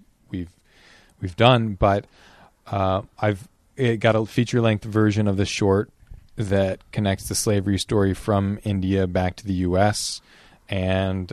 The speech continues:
I've had a ton of meetings, uh, about, about that and some other projects. So I'm really, uh, actually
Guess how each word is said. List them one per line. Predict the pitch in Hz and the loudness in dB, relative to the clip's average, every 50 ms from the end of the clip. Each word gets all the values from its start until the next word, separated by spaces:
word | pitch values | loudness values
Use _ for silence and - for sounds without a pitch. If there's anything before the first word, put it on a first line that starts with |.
| - - | -8 -6
I've | 101 95 92 - | -6 -6 -4 -2
had | - 104 98 98 | -2 -2 0 -2
a | |
ton | 92 - - 104 101 | -2 -4 -4 -4 -4
of | 98 92 92 | -4 -4 -4
meetings, | 95 92 92 95 95 95 95 98 95 92 - - - - - | -4 -4 -4 -4 -4 -4 -4 -6 -6 -6 -8 -10 -10 -10 -12
uh, | 101 90 90 90 92 - - | -10 -10 -10 -12 -12 -10 -10
about, | 98 87 92 92 90 90 90 - - _ _ _ | -8 -4 -2 -2 0 -2 -2 -4 -8 _ _ _
about | - 95 92 90 87 - - | -8 -6 -4 -4 -4 -4 -2
that | - 113 113 113 113 - - _ - | 0 0 2 2 0 -2 -6 _ -12
and | 101 92 92 92 92 87 | -10 -8 -6 -6 -6 -6
some | - - 92 87 | -8 -8 -8 -6
other | - 110 104 110 | -4 -2 -2 -2
projects. | 98 - - 95 95 92 92 101 95 87 - - | -2 -2 -4 -4 -4 -2 -2 -2 -4 -4 -4 -8
So | - - - 98 92 92 - - _ - - - - - - - | -8 -4 -2 -2 -2 -2 -4 -6 _ -20 -20 -20 -20 -16 -8 -4
I'm | 107 | 0
really, | 113 127 131 139 131 127 - _ _ _ _ _ _ | 2 4 4 4 4 2 -2 _ _ _ _ _ _
uh, | - 117 104 95 - - | -6 -6 -6 -6 -6 -6
actually | 107 104 - - 123 110 104 | -6 -6 -4 -2 -2 -2 -2